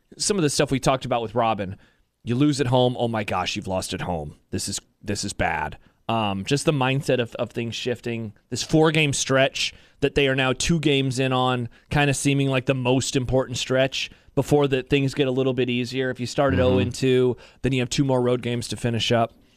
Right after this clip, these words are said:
Speaker 1: No, I think you should be feeling really good right now. Really, really, really good. Cody says, "The real question is, how did the Nebraska win affect the Creighton seed?" Creighton on, uh, John's buddy Bart's page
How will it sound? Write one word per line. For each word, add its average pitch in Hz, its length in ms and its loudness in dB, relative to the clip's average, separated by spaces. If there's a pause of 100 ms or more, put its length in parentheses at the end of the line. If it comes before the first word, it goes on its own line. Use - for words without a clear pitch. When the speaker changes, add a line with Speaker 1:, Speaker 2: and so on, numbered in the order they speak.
(280)
Speaker 1:
No, 143 120 0
I 120 160 0
think 220 240 -2
you 220 60 -2
should 165 140 -2
be 165 80 2
feeling 165 320 2
really 147 220 2
good 160 160 0
right 101 180 -2
now. 67 240 -12 (260)
Really, 185 420 0
really, 143 320 2
really 127 420 0
good. 67 220 -8 (380)
Cody 262 220 2
says, 165 240 0
"The 143 100 4
real 214 160 4
question 143 360 0
is, 151 140 2
how 151 140 2
did 180 100 0
the 180 80 0
Nebraska 165 460 0
win 175 140 0
affect 185 340 -2
the 220 100 0
Creighton 185 600 -2
seed?" 98 500 -4 (580)
Creighton 214 320 2
on, 160 260 4
uh, 143 180 4
John's 147 340 2
buddy 139 260 2
Bart's 139 440 2
page 135 440 2